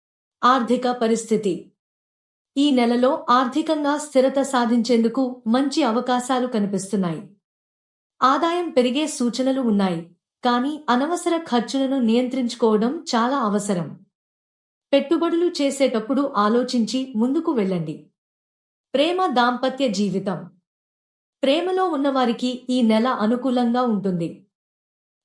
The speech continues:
ఒకరికొకరు మరింత దగ్గరయ్యే అవకాశం ఉంటుంది. వివాహితులకు అనుబంధం మరింత బలపడుతుంది. కొంత చిన్న చిన్న అపార్థాలు తలెత్తినా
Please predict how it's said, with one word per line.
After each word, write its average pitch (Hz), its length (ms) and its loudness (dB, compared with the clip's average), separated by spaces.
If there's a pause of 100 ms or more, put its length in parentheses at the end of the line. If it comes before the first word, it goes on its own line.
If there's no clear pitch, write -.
ఒకరికొకరు 285 800 0
మరింత 277 380 2
దగ్గరయ్యే 247 680 2
అవకాశం 233 560 -2
ఉంటుంది. 185 600 -2 (840)
వివాహితులకు 302 920 0
అనుబంధం 247 720 0
మరింత 294 420 0
బలపడుతుంది. 202 880 -2 (840)
కొంత 233 180 4
చిన్న 254 320 2
చిన్న 359 280 0
అపార్థాలు 240 760 2
తలెత్తినా 202 720 2